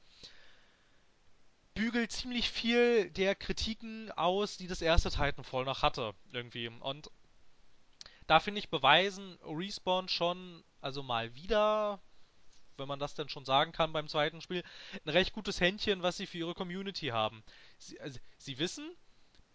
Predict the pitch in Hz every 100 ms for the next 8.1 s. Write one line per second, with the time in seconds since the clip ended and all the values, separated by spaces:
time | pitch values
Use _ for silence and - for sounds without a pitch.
0 | _ 143 175 226 208 170 190 - 208 -
1 | 165 190 185 175 170 165 175 - 143 123
2 | - - 123 117 117 143 160 156 139 147
3 | 175 160 139 127 120 131 208 - 196 202
4 | 214 - - 165 175 160 175 - 160 151
5 | 139 160 - 190 160 143 147 170 - 160
6 | - 190 - 139 139 160 190 185 151 151
7 | 135 160 151 131 123 123 - 156 127 127